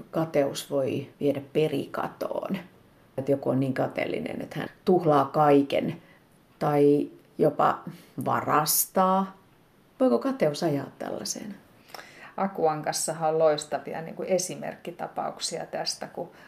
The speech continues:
Speaker 2: akuankka on aina kateellinen naapuri Tulpulle. Ja hän on valmis tekemään ihan mitä vaan, ja ne päätyy aina katastrofiin.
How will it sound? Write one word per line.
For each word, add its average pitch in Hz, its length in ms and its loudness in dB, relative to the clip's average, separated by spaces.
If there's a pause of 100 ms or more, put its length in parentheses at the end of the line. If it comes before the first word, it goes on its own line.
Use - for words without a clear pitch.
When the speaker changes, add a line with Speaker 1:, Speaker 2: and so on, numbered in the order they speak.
(120)
Speaker 2:
akuankka 160 680 0
on 160 100 -4
aina 156 200 0
kateellinen 156 760 0
naapuri 165 460 2
Tulpulle. 139 920 0 (400)
Ja 185 80 6
hän 226 140 6
on 226 140 2
valmis 262 380 8
tekemään 254 580 8
ihan 240 400 6
mitä 190 440 6
vaan, 175 340 8
ja 170 80 2
ne 202 180 6
päätyy 220 460 10
aina 180 280 4
katastrofiin. - 920 0